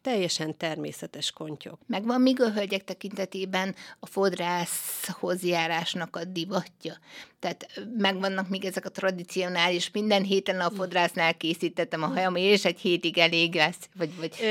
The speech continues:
Speaker 2: jól mutat?
Speaker 1: vannak, igen, de azért egyre ritkábbak.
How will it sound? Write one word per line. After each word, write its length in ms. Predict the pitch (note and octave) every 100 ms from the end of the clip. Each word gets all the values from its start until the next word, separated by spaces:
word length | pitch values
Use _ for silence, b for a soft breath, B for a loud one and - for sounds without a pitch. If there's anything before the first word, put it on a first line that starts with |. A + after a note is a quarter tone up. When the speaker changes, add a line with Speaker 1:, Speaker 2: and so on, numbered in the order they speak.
| G#3+
Speaker 2:
jól 60 | F#3+
mutat? 140 | F#3
Speaker 1:
vannak, 480 | G3+ A3+ B3 F3 E3+
igen, 320 | G3+ F#3 E3
de 140 | E3 D#3+
azért 360 | D#3+ D#3 D#3
egyre 260 | D3+ D3+ D3
ritkábbak. 840 | C#3+ - D3+ C3+ - A2+ - _